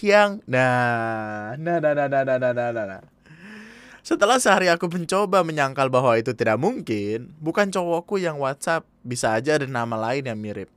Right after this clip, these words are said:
Hingga malamnya, dengan mengumpulkan segala kekuatan, aku bertanya langsung secara baik-baik ke roommate-ku atau teman sekamarku. Jawaban yang sangat mengejutkan, jika itu memang cowokku dan sudah sejak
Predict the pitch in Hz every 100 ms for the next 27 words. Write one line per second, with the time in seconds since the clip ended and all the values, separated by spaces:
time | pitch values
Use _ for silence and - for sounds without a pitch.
0 | _ _ _ _ - - 120 113 110 110
1 | 107 104 120 135 131 127 165 165 156 139
2 | 143 185 180 160 151 120 127 156 147 127
3 | 117 110 110 143 - 190 202 180 175 156
4 | 151 156 - 143 131 143 139 143 117 117
5 | 120 117 139 - 175 131 143 127 113 113
6 | - 113 101 110 - 113 110 110 - 98
7 | 95 - - - 135 _ _ _ _ _
8 | _ _ - - - - - _ _ -
9 | 147 127 123 113 120 120 127 - 220 247
10 | 202 175 139 120 - 143 156 170 _ _
11 | 151 214 240 220 214 240 240 226 185 175
12 | 175 170 165 160 160 196 147 147 180 185
13 | 190 170 147